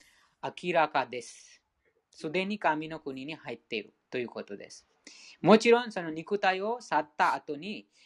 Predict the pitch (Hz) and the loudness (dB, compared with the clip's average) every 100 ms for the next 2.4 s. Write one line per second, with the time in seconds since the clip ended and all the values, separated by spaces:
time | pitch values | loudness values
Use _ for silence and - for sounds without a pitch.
0 | - _ _ - 131 135 123 127 123 120 | -20 _ _ -12 -10 -8 -8 -8 -8 -10
1 | 120 123 120 120 _ _ 139 143 151 - | -10 -10 -10 -14 _ _ -2 0 -4 -4
2 | 151 175 208 | 0 2 2